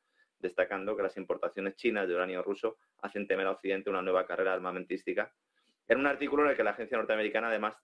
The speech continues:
deja caer que las entregas de combustible nuclear ruso a un nuevo reactor chino podrían ser una tapadera para fabricar armamento. Estamos hablando de un reactor de neutrones que está en la isla de Chambiao,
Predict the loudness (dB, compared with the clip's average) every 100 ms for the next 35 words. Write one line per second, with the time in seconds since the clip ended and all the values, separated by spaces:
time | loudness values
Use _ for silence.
0 | _ 4 4 4 0 2 2 0 -4 -4
1 | 0 2 4 2 0 -4 -2 0 2 2
2 | 2 0 0 -4 0 0 0 2 2 4
3 | 2 0 -2 0 -2 -2 -6 _ _ _
4 | _ -2 0 0 -2 -2 -2 -2 -2 0
5 | 0 0 -2 -4 0 0 2 0 -2 -6
6 | -8 -6 -6 -6 -8 -10 -2 -2 2 0
7 | 2 0 2 2 2 4 6 6 2 0
8 | 4 4 2 -6 -2 2 2 4 2 2
9 | -2 0 2 2 -2